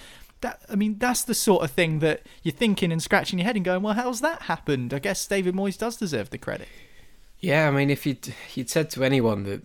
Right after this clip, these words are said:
Speaker 2: you know, that board at that club are gonna be in a, a Champions League spot, you know, halfway through the season, albeit with games to play,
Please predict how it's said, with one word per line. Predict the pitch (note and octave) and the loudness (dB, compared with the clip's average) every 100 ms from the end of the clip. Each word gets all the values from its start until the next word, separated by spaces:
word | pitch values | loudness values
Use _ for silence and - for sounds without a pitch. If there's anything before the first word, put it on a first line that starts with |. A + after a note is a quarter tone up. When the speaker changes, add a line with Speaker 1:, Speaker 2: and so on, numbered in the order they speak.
| - | -12
Speaker 2:
you | C3+ A2 | -8 -6
know, | G2+ | -6
that | G2+ C3 - A#2+ | 0 0 0 -2
board | C3+ B2+ A2 G2+ | 2 2 2 -2
at | G#2 A2+ | -4 -2
that | G#2 | -2
club | - A#2+ A2+ G2+ - | -4 0 0 -2 -8
are | A#2 | -8
gonna | A#2 A2 G#2 | -4 -2 -4
be | F#2+ G#2+ G2+ | -4 -4 -4
in | G2+ | -6
a, | G2+ G#2+ - - | -8 -8 -16 -16
a | A2 | -8
Champions | - A2+ A2+ G#2 G#2 | -4 -4 -4 -4 -4
League | A#2 | -4
spot, | - - G2+ - - - - _ - | -6 -8 -8 -8 -14 -20 -20 _ -12
you | G#2+ | -8
know, | F#2+ | -8
halfway | A2 - A2 G#2+ A#2 | -10 -2 -2 0 -2
through | A2+ A#2 | -2 -4
the | G#2+ | -4
season, | - A#2 A2+ G#2 | -2 0 0 -2
albeit | A2+ A2+ A2+ G#2+ | -2 0 0 -2
with | G#2+ G#2 | -4 -4
games | A2+ G#2 G2+ | -4 -4 -6
to | G2 | -12
play, | - B2+ G2 | -4 -2 -2